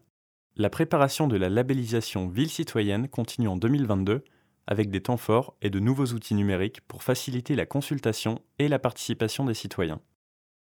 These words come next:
Habitat. La convention de partenariat avec Nièvre Habitat pour la réalisation de plusieurs opérations de réhabilitation et de construction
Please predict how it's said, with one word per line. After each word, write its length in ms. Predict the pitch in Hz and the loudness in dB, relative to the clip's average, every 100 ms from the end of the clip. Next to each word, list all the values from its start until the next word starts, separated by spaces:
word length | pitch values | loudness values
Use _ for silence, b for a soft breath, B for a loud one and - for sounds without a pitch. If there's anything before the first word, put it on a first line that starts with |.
| _ _ _ _ - | _ _ _ _ -2
Habitat. 520 | 135 107 - 104 151 _ _ _ _ - | 0 0 0 0 0 _ _ _ _ 2
La 140 | 98 | 2
convention 460 | - 160 143 - 160 | 4 4 4 2 2
de 80 | 95 | 2
partenariat 720 | 151 - 143 117 110 101 - | 0 0 2 2 2 0 -2
avec 300 | 90 85 - | -4 -4 2
Nièvre 260 | 113 143 127 | 4 4 2
Habitat 480 | 107 98 104 - _ | 0 0 -2 -4 _
pour 160 | - 95 | -4 -2
la 100 | 90 | 0
réalisation 640 | 131 131 117 107 101 101 | 2 2 2 0 -2 -2
de 80 | 85 | -4
plusieurs 520 | - - 147 123 101 | -4 -2 2 2 2
opérations 500 | 135 147 120 - 110 | 2 2 -2 0 -2
de 80 | 90 | -2
réhabilitation 880 | 85 117 123 113 110 107 101 90 - _ - | 0 0 2 0 -2 -2 -4 -6 -10 _ -4
et 80 | 143 | 0
de 100 | 127 | 0
construction 640 | 117 - 104 - 107 | 0 -4 -6 -4 -4